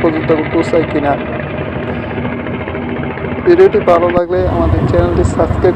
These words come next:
করে একটি লাইক করে আমাদের পাশে থাকবেন, আমাদের চ্যানেল। এর কারণে প্রতিনিয়ত আপনার কাছে ভিডিও ছাড়ার মাত্রই নোটিফিকেশন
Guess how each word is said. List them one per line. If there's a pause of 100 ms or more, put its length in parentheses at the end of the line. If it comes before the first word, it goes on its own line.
(120)
করে (1300)
একটি
লাইক (140)
করে
আমাদের (460)
পাশে (120)
থাকবেন, (720)
আমাদের
চ্যানেল। (1500)
এর (120)
কারণে (140)
প্রতিনিয়ত
আপনার
কাছে (100)
ভিডিও
ছাড়ার
মাত্রই
নোটিফিকেশন